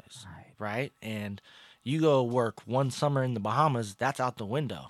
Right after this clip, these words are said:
Speaker 2: <laughs>
Speaker 1: You're gonna learn a different style of professionalism and fall in love with it.
Speaker 2: Right.
Speaker 1: Right? So that's what I mean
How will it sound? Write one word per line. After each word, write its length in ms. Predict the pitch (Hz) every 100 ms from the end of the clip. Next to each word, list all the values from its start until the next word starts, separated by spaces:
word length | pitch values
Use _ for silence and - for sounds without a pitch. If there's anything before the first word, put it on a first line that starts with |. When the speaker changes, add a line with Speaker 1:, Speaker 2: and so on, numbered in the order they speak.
| -
Speaker 2:
<laughs> 140 | 196 107
Speaker 1:
You're 180 | 131
gonna 240 | 143 135 117
learn 320 | 110 113 110
a 80 | 98
different 420 | - 131 139 135
style 320 | - 127 120
of 60 | 117
professionalism 840 | - - 127 - 98 92 92 92 - _
and 120 | 107
fall 200 | - 131 143
in 60 |
love 140 | 170 233
with 180 | 247
it. 140 | 101 - _ -
Speaker 2:
Right. 300 | 127 131 123
Speaker 1:
Right? 280 | 95 107 120 - - - - -
So 140 | - 117
that's 240 | 156 -
what 80 | 175
I 40 |
mean 360 | 156 139 123